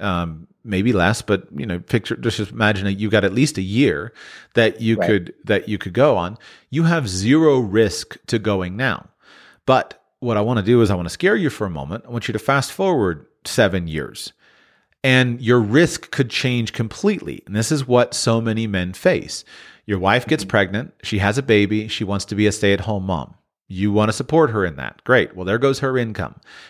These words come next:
Speaker 1: Now you're the sole breadwinner. Well, that's no problem. You've got some money.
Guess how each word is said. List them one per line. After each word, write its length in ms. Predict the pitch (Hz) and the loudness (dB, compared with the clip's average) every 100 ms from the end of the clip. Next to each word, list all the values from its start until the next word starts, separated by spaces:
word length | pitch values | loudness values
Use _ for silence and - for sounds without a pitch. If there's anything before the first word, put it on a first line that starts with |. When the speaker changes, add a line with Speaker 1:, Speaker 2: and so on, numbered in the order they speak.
| - | -4
Speaker 1:
Now 120 | 113 | 0
you're 180 | 131 143 | 4 4
the 100 | 131 | 2
sole 260 | - 143 135 | 0 -2 0
breadwinner. 580 | 139 139 113 82 - _ _ _ | 0 0 -2 -8 -12 _ _ _
Well, 100 | 170 | -4
that's 100 | 175 | -2
no 100 | 202 | -2
problem. 380 | - 90 104 151 | 0 0 0 -6
You've 100 | 117 | -6
got 220 | 110 110 | -2 -2
some 120 | - | -2
money. 360 | 143 185 104 - | -4 -2 -4 -10